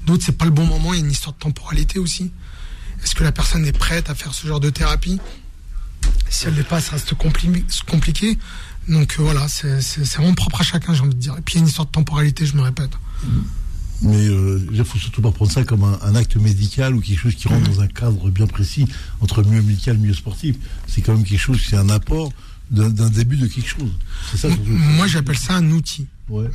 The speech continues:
Speaker 1: Moi, la boxe, souvent, je la compare au Doliprane.
Speaker 2: Mhm.
Speaker 1: Euh, un Doliprane, ça ne guérit pas, jusqu'à
Speaker 2: Mhm.
Speaker 1: preuve du contraire.
Speaker 2: Mhm.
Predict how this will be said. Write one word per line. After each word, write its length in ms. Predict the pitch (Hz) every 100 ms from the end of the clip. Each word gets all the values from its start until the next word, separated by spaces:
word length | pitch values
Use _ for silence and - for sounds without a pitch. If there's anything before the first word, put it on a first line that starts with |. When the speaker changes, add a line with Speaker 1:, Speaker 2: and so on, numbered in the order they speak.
| -
Speaker 1:
Moi, 120 | 170
la 100 | 190
boxe, 220 | 160 202
souvent, 180 | - 147
je 80 | 170
la 80 | 151
compare 300 | 151 143 147
au 80 | 139
Doliprane. 560 | 143 147 147 175 220 - -
Speaker 2:
Mhm. 100 | 104 98 131 - 151
Speaker 1:
Euh, 180 | 147
un 40 | 143
Doliprane, 520 | 135 151 147 - 175
ça 160 | 165 139
ne 60 |
guérit 280 | 123 131 131
pas, 240 | 135 120 - - - - -
jusqu'à 160 | -
Speaker 2:
Mhm. 60 | 170
Speaker 1:
preuve 160 | - 143
du 100 | 139
contraire. 380 | 135 131 156 175
Speaker 2:
Mhm. 60 | -